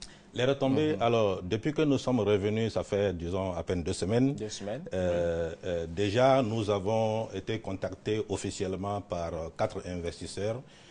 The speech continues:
Speaker 1: qui ont émis leur souhait de venir en Côte d'Ivoire pour prospecter et affiner leur, euh, idée d'investissement, euh, que nous avons échangé avec eux lors du salon. Alors, il y a, euh, des investissements dans le cadre de la formation professionnelle agricole,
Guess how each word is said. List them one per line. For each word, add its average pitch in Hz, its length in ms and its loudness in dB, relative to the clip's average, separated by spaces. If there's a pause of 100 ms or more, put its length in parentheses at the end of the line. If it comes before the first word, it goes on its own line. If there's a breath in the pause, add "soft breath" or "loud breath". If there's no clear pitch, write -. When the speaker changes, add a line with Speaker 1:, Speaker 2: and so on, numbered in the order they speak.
(160 loud breath)
Speaker 1:
qui 98 120 -2
ont 101 100 -4
émis 131 560 4
leur 104 300 0
souhait 104 300 2
de 92 100 -2
venir 95 280 -2
en 87 120 -6
Côte 92 160 -4
d'Ivoire 90 340 -6
pour - 220 -8
prospecter - 720 -4 (360 loud breath)
et 104 160 -2
affiner 107 440 0
leur, 107 200 0
euh, 90 380 -6
idée 104 260 -2
d'investissement, 92 680 -6 (260)
euh, 85 140 -8
que 110 80 -2
nous 101 240 -4
avons 95 240 -4
échangé 87 480 -6
avec 87 260 -8
eux 92 80 -4
lors 92 220 -4
du 80 140 -8
salon. 78 320 -8 (420 loud breath)
Alors, 87 260 -2
il 95 140 -4
y 104 140 0
a, 123 340 2
euh, 95 220 -2
des 92 220 0
investissements 104 580 0
dans 92 120 -4
le 87 200 -2
cadre 92 480 0
de 82 100 -6
la 82 140 -2
formation 90 480 0
professionnelle 87 360 -4
agricole, 82 540 -2